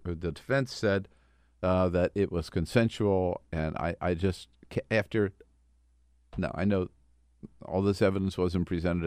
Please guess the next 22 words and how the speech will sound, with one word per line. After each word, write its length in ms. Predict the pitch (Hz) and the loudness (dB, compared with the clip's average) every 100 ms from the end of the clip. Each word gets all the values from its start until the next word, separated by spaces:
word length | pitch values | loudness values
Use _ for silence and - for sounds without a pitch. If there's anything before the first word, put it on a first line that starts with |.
| 82 | -2
in 40 | |
this 180 | 87 87 | -2 -4
case. 300 | - 76 - - _ | -2 -4 -4 -14 _
There 140 | 131 131 | -2 0
are, 180 | 117 107 - _ | -2 -4 -8 _
this 220 | 156 156 | -6 -6
is 60 | 165 | -6
not 200 | 165 147 | -6 -4
just 260 | - 117 - | -4 -6 -4
Andrea 320 | 107 98 90 87 | 0 0 0 -2
Constand. 600 | 90 95 - 85 76 71 _ _ _ - | -2 -4 -4 -6 -6 -6 _ _ _ 2
There 180 | 143 | 4
are 100 | 131 117 101 _ | 4 0 -4 _
dozens 560 | 147 151 120 87 71 - - | 6 6 4 0 -6 -10 -6
of 120 | 90 | -2
women 420 | 101 131 107 82 82 | 2 4 4 0 -2
who 60 | |
have 120 | 95 - | -4 0
told 540 | - 127 120 110 95 | 2 4 2 -2 -4
the 100 | 101 | -4
very 540 | 95 123 120 117 117 - | 2 2 4 0 -4 -10
same 640 | - - 113 117 117 113 | -4 2 4 4 2 -2